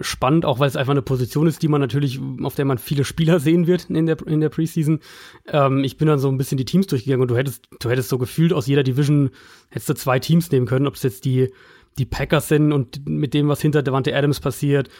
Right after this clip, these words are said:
die ganzen jungen Receiver bei den Cardinals, die forty-niners, wo wirklich Dante Pettis und Deebo Samuel die Starting Receiver werden könnten,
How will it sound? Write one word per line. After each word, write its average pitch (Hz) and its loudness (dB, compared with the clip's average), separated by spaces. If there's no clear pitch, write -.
die 156 2
ganzen 151 2
jungen 156 4
Receiver 147 0
bei 139 2
den 143 0
Cardinals, 127 -2
die 139 -8
forty-niners, 135 0
wo 131 0
wirklich 135 0
Dante 135 0
Pettis 135 -2
und 135 -2
Deebo 147 2
Samuel 139 2
die 127 -2
Starting 131 0
Receiver 131 0
werden 127 0
könnten, 143 2